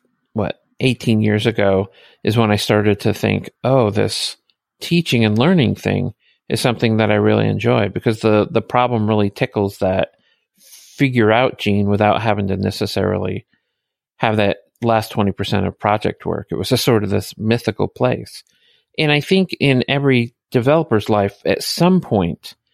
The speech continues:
they come to that road of, "Do I wanna just be an individual contributor?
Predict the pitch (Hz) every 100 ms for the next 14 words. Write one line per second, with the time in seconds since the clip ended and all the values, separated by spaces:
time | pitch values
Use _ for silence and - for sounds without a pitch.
0 | _ _ - 123 - 151 139 131 117 107
1 | 104 104 101 - - - _ 110 104 98
2 | 98 98 - _ _ _ _ _ _ _
3 | _ _ _ 120 117 113 120 117 110 -
4 | 123 135 - 135 123 120 - 117 110 -
5 | 120 120 113 107 104 - 185 196 180 190
6 | 190